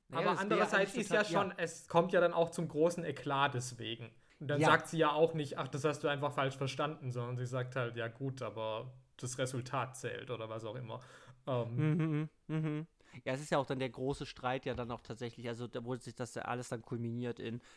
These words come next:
Speaker 1: „Ich will meinen Mann zurück. Was haben wir da gemacht? Nein, du hast ihn umgebracht. Nein, du wolltest das doch. Nein, la-“, also so, das ist ja diese Thematik von eben, wer hat da eigentlich Schuld dran?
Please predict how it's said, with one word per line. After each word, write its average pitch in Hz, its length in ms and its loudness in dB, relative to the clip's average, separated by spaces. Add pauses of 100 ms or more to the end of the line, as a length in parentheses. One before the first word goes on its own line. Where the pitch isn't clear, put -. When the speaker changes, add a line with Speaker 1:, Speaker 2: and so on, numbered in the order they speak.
Speaker 1:
„Ich 120 200 -10
will 127 140 4
meinen 123 280 2
Mann 123 260 2
zurück. 127 600 0 (200)
Was - 200 -6
haben 131 120 -2
wir 123 60 -2
da 123 120 0
gemacht? 120 180 -2
Nein, 123 160 2
du 156 220 6
hast 135 260 4
ihn 131 100 -2
umgebracht. 139 880 4
Nein, - 160 -16
du 117 140 -6
wolltest 156 400 0
das 139 180 0
doch. 139 260 4
Nein, 127 300 0
la-“, 123 160 0
also 135 180 -2
so, 147 120 4
das 143 180 0
ist 156 120 -6
ja 160 60 4
diese 135 320 -2 (360)
Thematik 135 520 2
von 131 180 -2
eben, 120 160 -4
wer 123 120 0
hat 131 140 0
da 120 100 4
eigentlich 110 260 0
Schuld 151 380 -2
dran? 156 320 0